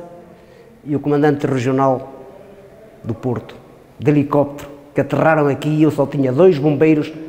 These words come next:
para apresentar a formatura, fazer guarda-honra ao homem. Éramos só dois. Testemunhas, era a Quarteleira e o Zé Mariano.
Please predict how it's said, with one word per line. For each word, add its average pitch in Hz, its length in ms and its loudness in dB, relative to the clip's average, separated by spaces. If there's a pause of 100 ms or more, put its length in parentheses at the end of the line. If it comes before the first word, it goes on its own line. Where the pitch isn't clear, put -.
(140)
para 156 120 0
apresentar 139 480 -2
a - 20 -4
formatura, 135 580 0 (200)
fazer 147 220 0
guarda-honra 143 480 2
ao 135 100 4
homem. 117 240 -4 (100)
Éramos 175 320 4
só 160 140 2
dois. 131 340 -2 (400)
Testemunhas, 170 640 4 (1080)
era 131 160 -2
a 120 60 -4
Quarteleira 143 800 2
e 123 80 -6
o 117 80 -4
Zé 117 140 -4
Mariano. 98 400 -8